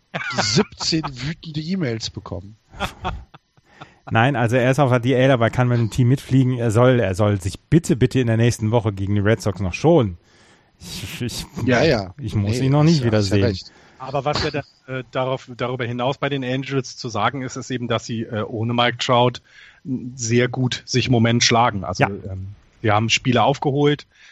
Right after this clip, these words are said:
Speaker 1: Äh, sie waren jetzt in den letzten zehn sechs vier. Das ist jetzt nicht überragend, aber, ähm, haben Serien gegen die Yankees gewonnen, haben Serien gegen die Astros gewonnen, hatte ich gerade gesagt, gegen die Tigers, gegen die Twins mal verloren. Also das sieht ja schon sehr gut aus. Ähm,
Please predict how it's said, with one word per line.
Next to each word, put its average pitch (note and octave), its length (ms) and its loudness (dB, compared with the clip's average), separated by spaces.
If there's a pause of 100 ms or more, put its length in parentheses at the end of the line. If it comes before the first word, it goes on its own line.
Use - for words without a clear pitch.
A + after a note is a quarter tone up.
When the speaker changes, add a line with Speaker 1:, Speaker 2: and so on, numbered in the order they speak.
(120)
Speaker 1:
Äh, A2+ 100 -12
sie A2 120 -8
waren A2+ 140 -4
jetzt A2+ 100 -10
in A#2+ 60 -6
den A2+ 60 -2
letzten - 200 -10
zehn A#2 220 -4
sechs A2 240 -2
vier. D#3 320 2
Das A#2 160 -6
ist - 100 -20
jetzt - 220 -18
nicht - 160 -16
überragend, A#2+ 540 -2
aber, B2+ 400 -2 (340)
ähm, G#2+ 360 -6
haben A2+ 360 -2
Serien C3 420 2
gegen A#2+ 220 -4
die A#2+ 100 -6
Yankees A#2+ 400 -4
gewonnen, A2+ 420 2
haben A#2+ 140 0
Serien B2 320 0
gegen B2 180 -4
die A#2+ 120 2
Astros C3 420 0
gewonnen, A2+ 300 -4
hatte G#2+ 100 -8
ich - 60 -20
gerade A2 240 -2
gesagt, G#2+ 240 -8
gegen D3 180 -4
die C3 80 -2
Tigers, G#2 540 0 (340)
gegen B2+ 160 -4
die B2 80 0
Twins C#3+ 320 -2
mal B2+ 140 2
verloren. C3 340 2
Also B2+ 180 0
das A#2+ 140 -4
sieht - 160 -10
ja D3 80 0
schon C3 260 -4
sehr B2 200 -2
gut B2+ 160 -8
aus. C#3 400 -2 (360)
Ähm, A2+ 380 -4